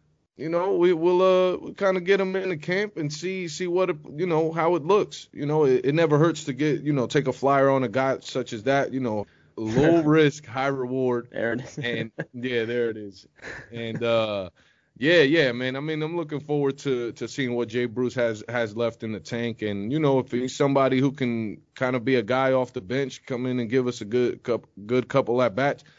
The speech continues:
Speaker 1: then I, I don't, I don't mind having him on the team.
Speaker 2: Yeah, yeah, yeah. I can tell you from experience, he's definitely not your everyday outfielder. But who knows? With the way the
Speaker 1: <laughs>
Speaker 2: Yankees
Speaker 1: Not anymore.
Speaker 2: out-, outfielders
Speaker 1: Not
Speaker 2: get hurt,
Speaker 1: anymore.
Speaker 2: he, he might be, he might be one of them at some point.
Speaker 1: Yeah.
Speaker 2: But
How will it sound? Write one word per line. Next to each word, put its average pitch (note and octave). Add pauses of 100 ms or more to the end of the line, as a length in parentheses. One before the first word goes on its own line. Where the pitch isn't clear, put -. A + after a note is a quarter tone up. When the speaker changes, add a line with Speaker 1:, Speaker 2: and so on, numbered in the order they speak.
(200)
Speaker 1:
then G#2
I, C#3
I -
don't, C3
I A2+
don't D3+
mind D3
having D3
him D3
on D3+
the C#3+
team. D#3+ (140)
Speaker 2:
Yeah, E2+
yeah, D#2
yeah. D2 (160)
I A#2+
can B2
tell C3+
you B2
from A#2+
experience, A2
he's A2+
definitely A2+
not G#2 (320)
your A#2
everyday A2+
outfielder. G#2+
But G#2+ (120)
who D#3
knows? B2+
With C3+
the C3+
way C#3+
the C#3+
Speaker 1:
<laughs> C3
Speaker 2:
Yankees B2+
Speaker 1:
Not B2+
anymore. C3
Speaker 2:
out-, B2+
outfielders A2+
Speaker 1:
Not A#2
Speaker 2:
get A2+
hurt, A#2+
Speaker 1:
anymore. G#2 (440)
Speaker 2:
he, D3
he D3+
might C#3+
be, B2 (160)
he D#3
might A#2+
be C3
one B2+
of A#2+
them G#2 (460)
at G#2
some A#2+
point. G#2
Speaker 1:
Yeah. - (420)
Speaker 2:
But A2+